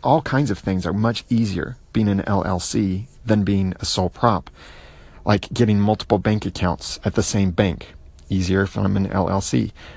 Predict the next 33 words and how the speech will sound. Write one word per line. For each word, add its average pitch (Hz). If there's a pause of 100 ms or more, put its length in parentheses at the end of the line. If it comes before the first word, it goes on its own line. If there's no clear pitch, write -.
(120)
Uh, 85
signing 110
up 110
for 104 (180)
a 104
security 131
certificate -
for -
my 101
website. 95 (320)
When 127
I 107
first 127
started 117
that 98
process, -
I 110
was 101
a 95
sole 104
proprietor, 101
and 110
they 151
needed 117 (160)
all 143
kinds 123
of 90
third-party 110
verifications 120
and 95 (320)
notaries 117
and 104
things 113